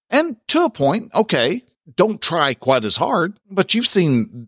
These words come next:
<laughs> you've seen good examples of that, of the whole,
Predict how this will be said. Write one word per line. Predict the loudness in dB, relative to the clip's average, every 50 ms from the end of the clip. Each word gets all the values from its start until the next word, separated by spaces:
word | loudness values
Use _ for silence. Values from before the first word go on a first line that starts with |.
| _ _
<laughs> | -10
you've | -10 -10 -10 -10 -2 0 0 0 2
seen | 2 2 2 2 2 0 -2 -6 -8 -8 -8 -10 -12 -12 -14 -6 0
good | 2 4 4
examples | 4 2 2 2 2 2 2 2 0 -2 -2
of | -4 -6 -4
that, | -4 -4 -4 -4 -6 -10 _ _ _ _ _ _ _ _ _ _ _ -4
of | -2 -2 0 2
the | 2 2 2 2
whole, | 2 2 4 4 2 2 0 -4 -8 _